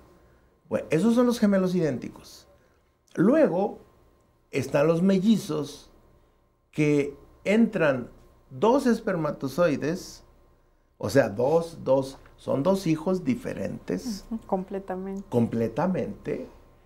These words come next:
Speaker 1: Y entonces, eh, se desarrollan dos personas como dos hermanos de la familia.
Speaker 2: Nada más que al mismo tiempo.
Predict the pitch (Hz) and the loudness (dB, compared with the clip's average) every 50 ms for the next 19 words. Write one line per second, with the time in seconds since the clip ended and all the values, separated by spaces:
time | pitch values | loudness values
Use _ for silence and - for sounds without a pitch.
0 | _ _ _ _ _ - 143 143 139 120 - 170 180 196 196 190 - 196 196 196 | _ _ _ _ _ 2 2 2 2 2 2 4 4 4 4 2 2 2 2 2
1 | 190 196 - - - - _ - 143 143 139 139 139 135 139 139 135 131 127 - | 0 -2 -8 -16 -20 -18 _ -2 0 2 4 4 2 2 0 0 0 0 -2 -4
2 | - - - - - 139 143 131 147 143 143 - 143 135 - 156 196 202 170 139 | -8 -14 -20 -10 -4 -2 0 0 0 0 0 0 -2 0 0 2 2 2 2 2
3 | 139 147 147 160 226 233 190 - - - - - 120 113 165 214 262 294 294 - | 2 0 0 0 -2 -6 -6 -10 -16 -20 -18 -16 -2 2 2 4 4 2 0 2
4 | - 269 262 254 - 233 190 160 147 139 139 143 - - - - - _ _ _ | 2 2 2 2 0 0 0 2 0 0 -2 -2 -4 -10 -18 -20 -20 _ _ _
5 | _ _ _ _ 185 185 202 202 196 233 269 254 269 254 247 247 254 247 254 247 | _ _ _ _ 0 2 2 4 4 2 2 2 2 0 2 2 2 2 2 2
6 | 226 247 240 233 233 240 247 247 262 277 269 254 - - - 202 185 180 180 - | 4 4 2 4 2 2 2 2 2 0 0 0 -2 -2 -2 -4 -4 -4 -6 -8
7 | - 208 185 190 196 208 214 214 247 269 277 - 415 415 370 - - | -8 -6 -4 -2 -2 -2 -2 -2 -4 -4 -2 -2 -4 -6 -6 -8 -12